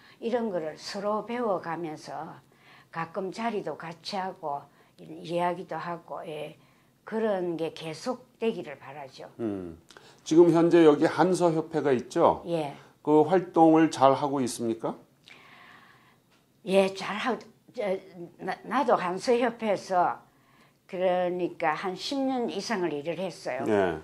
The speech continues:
Speaker 1: 했는데, 에, 지금은 조금 내가 그냥, 예, 뭐라 그럴까, 예, 그렇게 뭐, 그, 그 중간에서 일을 하거나 이런 건 아니건데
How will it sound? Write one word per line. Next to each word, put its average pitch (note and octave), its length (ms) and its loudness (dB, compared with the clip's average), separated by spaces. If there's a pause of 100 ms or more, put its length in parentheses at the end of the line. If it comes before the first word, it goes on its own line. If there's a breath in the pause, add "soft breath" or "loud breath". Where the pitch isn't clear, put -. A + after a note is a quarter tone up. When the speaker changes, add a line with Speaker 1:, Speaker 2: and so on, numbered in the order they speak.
(280 soft breath)
Speaker 1:
했는데, A3+ 680 -2 (500 soft breath)
에, F3 440 0
지금은 B3 1000 2 (120)
조금 G#3+ 600 0
내가 F#3 260 2
그냥, E3+ 500 -4 (600 soft breath)
예, D#3 280 -4
뭐라 D#3 260 -8
그럴까, C#3+ 520 -10 (520)
예, D3+ 520 -10 (1300)
그렇게 G#3 380 -4
뭐, D#3+ 300 -2 (220)
그, D#3 180 -10 (300)
그 F3 240 -4
중간에서 F3 540 -6
일을 E3+ 280 -6
하거나 E3+ 300 -6
이런 G3 260 -6
건 E3 140 -4
아니건데 D#3 840 -8